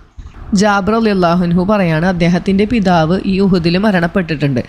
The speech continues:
ഷഹീദായിട്ടുണ്ട്. അപ്പോൾ അദ്ദേഹം കരഞ്ഞുകൊണ്ട് പിതാവിൻ്റെ അടുത്ത്, ഈ ജ-, ജനാസയുടെ അടുത്ത് വന്നിട്ട് കരഞ്ഞിരിക്കുകയാണ്. എന്നിട്ട് അദ്ദേഹത്തിൻ്റെ മുഖത്ത് നിന്ന് തുണി നീക്കിക്കൊണ്ടിരിക്കുകയാണ്. അപ്പോൾ സ്വഹാബികളൊക്കെ ഈ ജാബിർ റളിയല്ലാഹു അൻഹുവിനെ വിലക്കി, അങ്ങനെ ചെയ്യല്ലേ എന്ന് പറഞ്ഞു.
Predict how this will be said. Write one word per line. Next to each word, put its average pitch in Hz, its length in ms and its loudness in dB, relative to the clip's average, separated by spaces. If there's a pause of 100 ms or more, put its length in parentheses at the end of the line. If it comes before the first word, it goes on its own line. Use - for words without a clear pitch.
(280)
ഷഹീദായിട്ടുണ്ട്. 196 840 -2
അപ്പോൾ 170 160 0
അദ്ദേഹം 180 500 0 (320)
കരഞ്ഞുകൊണ്ട് 214 600 0
പിതാവിൻ്റെ 180 640 0
അടുത്ത്, 190 400 0
ഈ 196 340 0
ജ-, 185 200 2
ജനാസയുടെ 170 600 0
അടുത്ത് 190 220 -2
വന്നിട്ട് 196 420 0 (360)
കരഞ്ഞിരിക്കുകയാണ്. 190 720 0
എന്നിട്ട് 160 260 -2
അദ്ദേഹത്തിൻ്റെ 180 600 0
മുഖത്ത് 208 380 0
നിന്ന് 202 260 0
തുണി 214 200 2
നീക്കിക്കൊണ്ടിരിക്കുകയാണ്. 190 1000 0 (380)
അപ്പോൾ 208 160 2
സ്വഹാബികളൊക്കെ 226 840 0
ഈ 233 160 2
ജാബിർ 202 340 0
റളിയല്ലാഹു 196 460 2
അൻഹുവിനെ 190 240 0
വിലക്കി, 202 360 -2
അങ്ങനെ 175 220 -2
ചെയ്യല്ലേ 170 460 0
എന്ന് 160 120 0
പറഞ്ഞു. 175 300 0